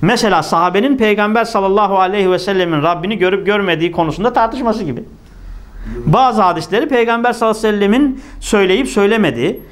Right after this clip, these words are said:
ve onunla ne kastettiği konusundaki tartışmaları gibi. Bazı kelimelerin Kur'an'dan olup olmadığının alimlerin tartışması gibi. Şu kelime Kur'an'dan mı? Hepsi gelecek. Kur'an'dan olup olmadığı tartışmalar ve hep, hiçbiri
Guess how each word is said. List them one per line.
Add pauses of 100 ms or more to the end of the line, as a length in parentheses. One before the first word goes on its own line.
(140)
ve
onunla
ne
kastettiği
konusundaki
tartışmaları
gibi. (640)
Bazı
kelimelerin
Kur'an'dan
olup
olmadığının (100)
alimlerin
tartışması
gibi. (440)
Şu
kelime
Kur'an'dan
mı?
Hepsi
gelecek. (1040)
Kur'an'dan
olup
olmadığı
tartışmalar
ve
hep, (340)
hiçbiri